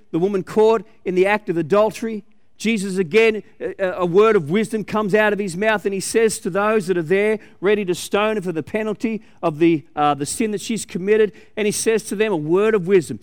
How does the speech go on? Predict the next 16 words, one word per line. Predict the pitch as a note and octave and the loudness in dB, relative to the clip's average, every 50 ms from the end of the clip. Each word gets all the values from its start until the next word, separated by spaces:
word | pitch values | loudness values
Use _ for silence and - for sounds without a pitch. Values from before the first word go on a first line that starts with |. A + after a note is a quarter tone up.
| - - | -14 -6
"If | - F#3+ D#3+ - | -4 -2 0 2
any | D#4+ F4 E4+ | 2 4 4
one | D#4 D4 E4 E4+ F4 | 4 4 4 4 4
of | E4+ D#4 A#3+ | 4 2 2
you | C#4 C#4+ C#4 | 2 2 2
is | C4 A3 G3 | 0 0 -2
without | A#3 A3+ B3 A#3+ A3+ G#3+ | -2 0 2 2 0 0
sin, | - - - D#4+ C#4 B3 | -4 -6 -4 -4 -2 0
let | A#3+ A#3 A3 | 0 -2 -2
him | A3 G3 | -4 -6
be | F3 G3 | -10 -10
first | F3+ - - A3 A#3 A3 F#3+ D#3 - - - - - - - - - - - - - | -8 -4 -2 -2 0 0 -2 -4 -6 -10 -16 -20 -20 -20 -20 -20 -20 -20 -20 -20 -14
to | - D#3+ | -12 -12
throw | - - - D#3+ D3+ | -12 -10 -8 -8 -8
a | D3 | -8
stone." | C#3 - - - F#3 F#3 D3 A#2 G2 | -10 -12 -12 -10 -10 -8 -8 -10 -12